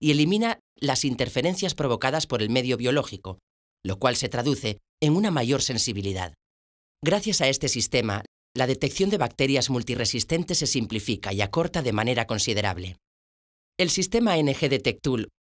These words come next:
consiste en una tira encapsulada en un dispositivo plástico en el cual la muestra se procesa de una manera muy sencilla. Las funciones incluyen un paso de tratamiento de la muestra y una reacción inmunológica que tiene lugar en la tira.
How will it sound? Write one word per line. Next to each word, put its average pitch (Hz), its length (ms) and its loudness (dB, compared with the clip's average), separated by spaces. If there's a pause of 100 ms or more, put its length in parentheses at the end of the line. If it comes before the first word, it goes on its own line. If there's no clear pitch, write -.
consiste 147 500 2
en 131 80 4
una 156 220 2
tira 160 240 2
encapsulada 131 600 0
en 107 120 0
un 120 80 0
dispositivo 131 640 -2
plástico 120 500 0 (300)
en 147 160 4
el 139 140 2
cual 196 280 0
la 151 140 2
muestra 196 340 -2
se 151 140 0
procesa 156 420 -2
de 147 60 -4
una 165 160 0
manera 131 280 2
muy 120 140 0
sencilla. 95 600 -4 (760)
Las 120 180 2
funciones 127 520 0
incluyen 131 520 0
un 135 200 0
paso 143 240 0
de 139 100 0
tratamiento 127 580 0
de 113 80 0
la 127 120 0
muestra 123 420 0 (340)
y 170 80 0
una 202 140 2
reacción 139 480 2
inmunológica 135 720 0
que 143 160 -2
tiene 185 220 0
lugar 143 280 0
en 120 100 0
la 107 120 0
tira. 95 340 -8